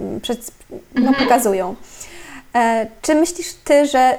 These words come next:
Speaker 1: że trzeba jednak tego, e, ten lęk oswoić jako przyjaciela?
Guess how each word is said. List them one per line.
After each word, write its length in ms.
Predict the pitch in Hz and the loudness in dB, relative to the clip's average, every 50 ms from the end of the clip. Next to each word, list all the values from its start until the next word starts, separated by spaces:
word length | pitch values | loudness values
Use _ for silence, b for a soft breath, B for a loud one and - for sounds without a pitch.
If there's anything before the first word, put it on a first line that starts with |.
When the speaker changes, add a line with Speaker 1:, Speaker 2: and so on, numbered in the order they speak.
| - | -4
Speaker 1:
że 140 | - - 262 | -8 -10 -10
trzeba 300 | 262 - - 294 262 285 | -10 -4 -2 0 2 2
jednak 300 | 277 277 269 269 269 269 | 2 2 0 0 -4 -4
tego, 420 | - 285 262 - 262 254 254 254 - | -4 -6 -2 0 2 4 4 2 2
e, 100 | 247 247 | 0 -2
ten 220 | 247 262 262 254 247 | 0 0 0 2 2
lęk 260 | 262 277 269 - - | 2 0 0 -4 -6
oswoić 720 | 254 - - - 262 247 240 254 262 294 311 302 - - | -6 -8 -4 0 2 2 2 2 2 0 -2 -2 -4 -4
jako 200 | 262 262 - 269 | -4 -2 -4 -6
przyjaciela? 680 | 269 - - 269 254 247 247 - 247 220 220 247 294 | -6 -4 -2 0 0 0 0 -2 -2 -2 0 -2 -4